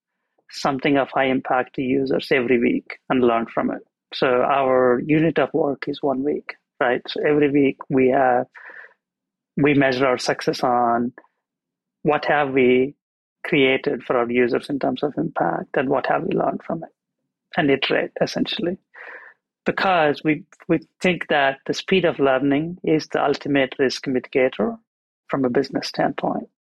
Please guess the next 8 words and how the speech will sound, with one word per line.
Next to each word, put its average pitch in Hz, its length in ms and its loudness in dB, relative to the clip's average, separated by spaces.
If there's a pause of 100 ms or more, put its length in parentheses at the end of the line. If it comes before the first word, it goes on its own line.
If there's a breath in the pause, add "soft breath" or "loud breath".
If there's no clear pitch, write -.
(260)
So 135 600 2
we 143 260 2
are 131 300 4
ruthless 151 760 2
in 123 400 2
eliminating 143 920 0
or 127 200 0
minimizing 131 1000 -2